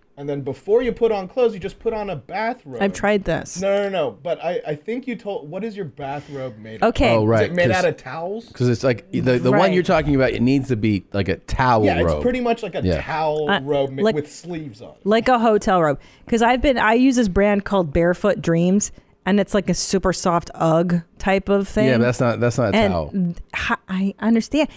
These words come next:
Speaker 2: That's the problem is I've been
Speaker 1: No.
Speaker 2: doing that, and I'm like, "I'm still wet. I'm
Speaker 1: No,
Speaker 2: still
Speaker 1: you
Speaker 2: wet."
Speaker 1: need a robe with function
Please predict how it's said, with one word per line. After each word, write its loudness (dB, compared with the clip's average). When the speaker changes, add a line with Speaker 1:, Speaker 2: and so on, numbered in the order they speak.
Speaker 2:
That's 2
the 0
problem 4
is 2
I've 4
been 2
Speaker 1:
No. 0
Speaker 2:
doing 4
that, 4
and 2
I'm 4
like, 0
"I'm 2
still 2
wet. 4
I'm 0
Speaker 1:
No, 2
Speaker 2:
still 4
Speaker 1:
you 2
Speaker 2:
wet." 4
Speaker 1:
need -8
a 2
robe 0
with -6
function -12